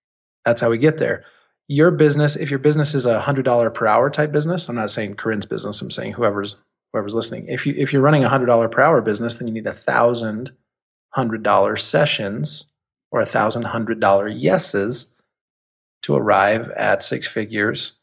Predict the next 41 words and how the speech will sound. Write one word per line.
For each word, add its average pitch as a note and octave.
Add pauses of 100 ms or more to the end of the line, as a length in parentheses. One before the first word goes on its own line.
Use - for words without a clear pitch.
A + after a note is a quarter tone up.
(720)
That's - (460)
assuming B2+
a G#2+
two C3
week, A#2
uh, A2+
two -
weeks A#2+
of A2
vacation A#2+
in A#2
the A#2
year, A#2
fifty A#2+
weeks, A2+
twenty A#2
sessions A2+
per -
week, D#3
four -
sessions -
per A#2
day, C3+ (240)
maybe A#2+
five G#3+
sessions A#2
per -
day A2+
if G#2+
you B2+
just B2
wanna A#2
work G#2+
Monday A2
through A2
Thursday. A2+ (840)
But C#3
that's E3+
how D3+
you B2
get A#2+